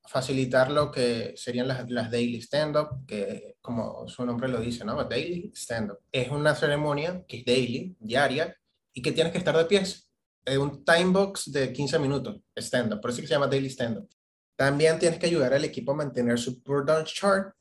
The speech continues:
que el burden chart sería cómo tú vas, como dice la palabra, ¿no? Quemando hacia abajo, ¿no? Eh, ¿cómo vas quemando todas esas tareas? ¿Cómo las vas cerrando? ¿Cómo las vas finalizando? Entonces,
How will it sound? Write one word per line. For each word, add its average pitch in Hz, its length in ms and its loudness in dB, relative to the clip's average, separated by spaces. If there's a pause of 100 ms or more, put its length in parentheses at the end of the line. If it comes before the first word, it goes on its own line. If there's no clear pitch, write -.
que 131 100 -4
el 123 140 -2
burden 147 560 -2
chart 190 440 2
sería 160 680 2 (240)
cómo 226 680 6
tú 208 400 6
vas, 190 500 0 (100)
como 123 220 -2
dice 120 160 -2
la 147 140 4
palabra, 113 320 0
¿no? - 280 -10
Quemando 139 720 2
hacia 110 220 -6
abajo, 117 320 -2
¿no? - 240 -12 (420)
Eh, 143 380 -2
¿cómo 190 240 4
vas 214 160 2
quemando 185 520 2
todas 160 300 4
esas 180 160 -8
tareas? 110 280 -4
¿Cómo 160 200 -4
las 127 180 -2
vas 127 280 -2
cerrando? 107 500 -4
¿Cómo 123 220 0
las 127 120 0
vas 107 200 -6
finalizando? 120 600 -6 (440)
Entonces, 123 500 -2